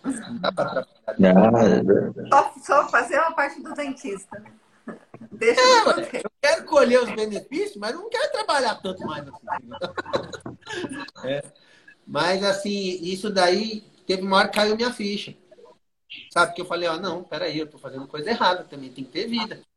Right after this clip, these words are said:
Speaker 1: Porque eu tô assumindo uma parte, outra parte, quero abraçar o mundo.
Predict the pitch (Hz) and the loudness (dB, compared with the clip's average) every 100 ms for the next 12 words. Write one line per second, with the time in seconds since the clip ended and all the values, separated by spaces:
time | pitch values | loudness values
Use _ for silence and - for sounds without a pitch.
0 | _ _ _ _ _ - - 156 156 180 | _ _ _ _ _ -12 0 2 4 4
1 | 180 190 165 160 160 170 - - 156 190 | 4 0 0 -2 -2 -4 -4 2 2 2
2 | 131 180 - - 165 160 165 156 151 147 | -2 -6 -6 -2 -2 -2 -4 -2 -2 -4
3 | 151 139 - - 131 | -4 -6 -8 -10 -10